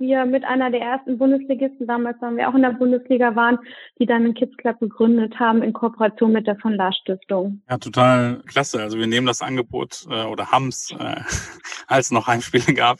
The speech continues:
Speaker 2: ähm, mit Zuschauern
Speaker 1: Ja.
Speaker 2: haben wir's auch immer mal wieder gerne, äh, angenommen, äh, da die Räumlichkeiten, ich glaub, äh, irgendwie Fruchtalarm, äh, war das da in dem, in dem Büro. Ist ja echt, äh,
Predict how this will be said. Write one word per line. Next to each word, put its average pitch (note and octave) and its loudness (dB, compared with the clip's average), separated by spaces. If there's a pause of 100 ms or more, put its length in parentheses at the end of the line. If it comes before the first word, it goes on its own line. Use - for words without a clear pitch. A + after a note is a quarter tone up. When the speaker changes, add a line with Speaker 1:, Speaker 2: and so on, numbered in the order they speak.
Speaker 2:
ähm, A#2+ -6 (280)
mit D3 -12
Zuschauern B3+ 4
Speaker 1:
Ja. B2+ 0
Speaker 2:
haben B2 2
wir's B2 2
auch C3 4 (500)
immer A#2+ 2
mal A2+ 4
wieder A2+ 4
gerne, A2+ 2
äh, - -6
angenommen, A#2 0
äh, A2+ -4
da G#2 2
die A2+ 2
Räumlichkeiten, A#2 2
ich A2+ -8
glaub, A2 -2 (480)
äh, A#2 -8
irgendwie A2 -6
Fruchtalarm, A#2 0 (100)
äh, B2 -6
war A#2 -6
das - -2
da A2+ 2
in A2 -2
dem, A2 -8
in B2 -6
dem A2+ -6
Büro. A2+ 0 (440)
Ist A#2 4
ja A#2+ 6
echt, - -2
äh, A2+ -4